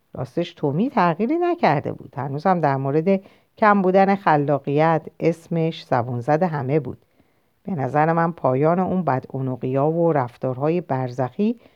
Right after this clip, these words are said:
کمک بزرگی بود، اما دلیل عمدهٔ وضعیت جدید به این سادگی‌ها قابل تشخیص نبود. مسئله مربوط به خود تومی بود. قیافه‌ای که به خود می‌گرفت، نحوهٔ نگاه کردنش به چهرهٔ دیگران و حرف زدنش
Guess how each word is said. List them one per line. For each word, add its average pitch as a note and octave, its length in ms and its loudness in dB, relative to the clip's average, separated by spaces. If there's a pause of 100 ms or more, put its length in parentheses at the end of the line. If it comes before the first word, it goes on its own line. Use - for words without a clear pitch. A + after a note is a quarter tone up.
(220)
کمک C4+ 300 2
بزرگی F3+ 600 2
بود، B2 160 -6
اما F3 220 2
دلیل G3 420 2
عمدهٔ C#3 480 0
وضعیت C3 540 -4
جدید C3+ 500 -2
به C#3 80 -2
این C3 140 -4
سادگی‌ها C3 680 -2 (440)
قابل F3+ 300 2
تشخیص F3+ 680 -2
نبود. D3 320 -2 (880)
مسئله D#4 380 6
مربوط B3 380 4
به G3 100 2
خود A3+ 300 4
تومی C#3+ 360 -2
بود. A#2 300 -10 (300)
قیافه‌ای C3 400 -2
که E3 120 -2
به C3 120 0
خود A#2+ 280 -6
می‌گرفت، B2 640 -4
نحوهٔ C3+ 400 -4
نگاه B2 400 -4
کردنش C3+ 680 -4 (440)
به D3+ 80 -6
چهرهٔ D#3+ 520 0
دیگران C#3 600 0
و A#3+ 80 2
حرف D#3 280 -2
زدنش F3+ 580 -2